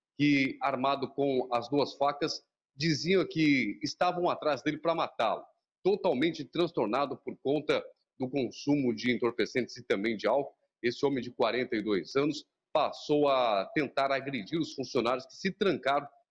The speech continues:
em um escritório. Um dos funcionários conseguiu apertar o botão de pânico do alarme e uma empresa de segurança que presta serviço de monitoramento foi até o local.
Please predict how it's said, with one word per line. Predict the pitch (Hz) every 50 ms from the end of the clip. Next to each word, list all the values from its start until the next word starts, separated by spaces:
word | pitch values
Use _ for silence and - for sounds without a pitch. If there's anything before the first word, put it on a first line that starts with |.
| _ _ -
em | 117 127
um | 143 147
escritório. | 143 - - - 156 - - 131 127 127 110 - - - _ _ _ _ _ _ _ -
Um | 202 233 262 240
dos | 190 160 -
funcionários | - 170 151 - 156 127 135 151 175 180 165 - - - - _ _ _ _
conseguiu | - 180 151 - 190 170 135 156 180
apertar | 180 175 - 170 143 - - 143 147 151
o | 151 147
botão | 143 147 135 - - 143 143 139
de | 123 170
pânico | 170 - _ - 175 196 196 160 131 - 123
do | 117 127 120
alarme | 104 101 117 135 156 160 165 165 160 - _ _ _ -
e | 139
uma | 151 165
empresa | 160 151 - 151 160 156 156 151
de | 147
segurança | - 156 151 143 135 123 151 170 160 - - 123
que | - - - _
presta | - 131 147 165 160 - 147
serviço | 127 - 139 110 90 85 117 156 151 - -
de | 123 127
monitoramento | 117 120 135 123 - - 127 107 95 110 139 147 - _
foi | - 170 165
até | 135 - 165
o | 170 185
local. | 185 156 - - 127 131 - -